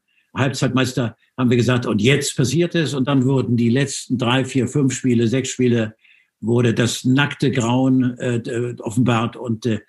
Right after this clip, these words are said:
man ist, glaube ich, als H-S-V-Fan musst du eben eine Lederhaut haben und musst einfach, ich bin ein absolut positiver Mensch, aber ich glaube erst dann, wenn das erste Spiel in der Bundesliga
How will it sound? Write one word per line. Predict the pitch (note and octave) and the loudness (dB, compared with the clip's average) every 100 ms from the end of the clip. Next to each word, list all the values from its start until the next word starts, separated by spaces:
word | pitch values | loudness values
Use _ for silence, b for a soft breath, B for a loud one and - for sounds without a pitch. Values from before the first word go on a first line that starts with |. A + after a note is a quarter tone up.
| B B B | B B B
man | C#3 D#3 | 0 2
ist, | F#3 - | 0 0
glaube | G#3 F3 | 0 2
ich, | E3+ | 0
als | C#3+ C3 D#3 | -2 -2 0
H-S-V-Fan | D3 D3 - E3+ F3+ F3+ F3 E3 - B B | 2 0 0 0 0 2 2 2 0 B B
musst | D#3 E3+ - | 0 2 0
du | D#3 | 0
eben | D3+ C#3+ | 0 0
eine | C3+ | 2
Lederhaut | B2 D3+ B2+ G2+ G#2+ | 2 2 2 0 -2
haben | G2 G2 B2 F#3 - _ _ _ _ - | -6 -4 -2 -2 -6 _ _ _ _ -6
und | C3+ A#2 | -2 2
musst | D#3+ - | 0 -2
einfach, | C#3 D3+ - D#3 B2 - _ _ _ _ _ | 0 0 2 0 -2 -8 _ _ _ _ _
ich | - - | -6 0
bin | G3+ | 2
ein | E3+ D#3+ | 2 0
absolut | - F#3+ - D#3 - | 0 -2 0 -4 0
positiver | G3+ G3 E3+ D3+ E3 | 0 0 0 0 2
Mensch, | D#3+ F3+ - | 4 2 0
aber | D#3 E3+ | -2 -2
ich | B2 - | -2 -2
glaube | E3+ E3+ A3+ C4+ A#3 A#3+ - - _ _ _ | -2 0 2 2 2 0 -2 -6 _ _ _
erst | G3+ G#3 G3 - - - | 0 2 2 -2 -6 0
dann, | D3 G#2 D2+ - _ _ b b - | 2 2 0 -6 _ _ b b 0
wenn | D#3+ | 2
das | F3 - | 2 0
erste | - G#3 B3 A#3+ - A3 | -2 0 2 -2 -2 -2
Spiel | - F#3 F3 | 0 0 2
in | E3+ | 2
der | D#3 | 0
Bundesliga | B2+ G3 F3+ B2 - A2+ G#2 B2 F#3+ | 0 2 2 2 0 0 0 2 0